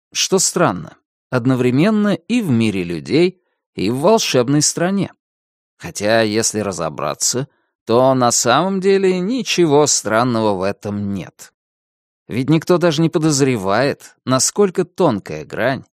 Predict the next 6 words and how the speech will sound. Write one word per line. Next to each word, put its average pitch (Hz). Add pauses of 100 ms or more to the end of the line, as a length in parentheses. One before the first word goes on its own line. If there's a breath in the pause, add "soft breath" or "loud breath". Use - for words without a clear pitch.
(260)
отделяет 139
мир 139
людей 113
от 117
волшебной 101
страны. 131